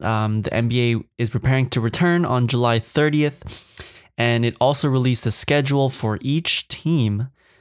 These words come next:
Um, so we're able to see, um, the order of the games in which each team plays. They have eight games playing. Uh, they're all seeding games, so each game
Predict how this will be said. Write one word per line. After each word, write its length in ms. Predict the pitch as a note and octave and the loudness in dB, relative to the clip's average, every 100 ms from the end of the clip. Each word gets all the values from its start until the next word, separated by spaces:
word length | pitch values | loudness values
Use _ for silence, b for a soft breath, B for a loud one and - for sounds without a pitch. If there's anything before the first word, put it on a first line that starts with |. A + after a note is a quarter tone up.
| b - | b -4
Um, 240 | A2 A2 | 0 2
so 120 | - | 2
we're 40 | B2+ | 0
able 160 | B2+ | 0
to 120 | A#2+ A2 | -2 0
see, 540 | - A#2+ A2+ A2 G#2 | 0 0 0 0 -2
um, 340 | G2 G2+ G2+ G#2+ | -2 -2 -2 -2
the 100 | G#2 | 0
order 340 | A#2+ B2 B2 | 0 2 0
of 160 | A2+ G#2 | 0 -2
the 100 | A2 | -4
games 480 | - A2 A2 A2 | -2 0 0 0
in 120 | A2 G#2 | 0 -2
which 200 | G#2 - _ - | -4 -8 _ -6
each 280 | A#2+ - - | -4 -2 -2
team 380 | - A2+ A2 | 0 0 0
plays. 640 | G#2 - A#2+ A#2+ A#2+ A#2 - B B B - | -2 -2 0 0 0 -2 -6 B B B -6
They 80 | A2 | -2
have 180 | G#2 - | -2 0
eight 300 | A#2 A#2+ B2 | -2 -2 -2
games 560 | B2 B2 B2 B2 A2+ | 0 2 2 0 -2
playing. 480 | - - G#2 G#2 - | -4 -4 -2 -2 -2
Uh, 160 | G2+ G2 | -4 -2
they're 160 | A2 | 0
all 160 | A#2 B2+ | 2 2
seeding 340 | - C#3+ C#3+ | 2 2 0
games, 300 | C#3 C3+ C3 | 0 0 0
so 160 | A#2+ G#2+ | 0 -2
each 460 | C#3 F3 - - A#2 | -2 -2 -2 -4 -4
game 500 | A#2+ B2+ C3+ C3+ | -2 0 0 0